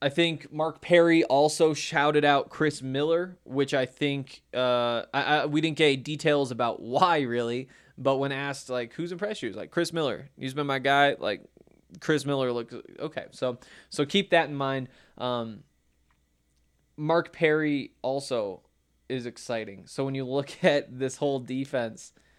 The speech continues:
wow, the Pittsburgh defense is kinda getting exposed. Um, but, uh, there's a lot to like about the secondary. Uh, Carl said that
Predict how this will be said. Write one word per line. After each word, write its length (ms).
wow, 1200
the 80
Pittsburgh 520
defense 440
is 120
kinda 240
getting 260
exposed. 1300
Um, 460
but, 360
uh, 280
there's 440
a 40
lot 280
to 100
like 160
about 200
the 40
secondary. 720
Uh, 140
Carl 340
said 380
that 340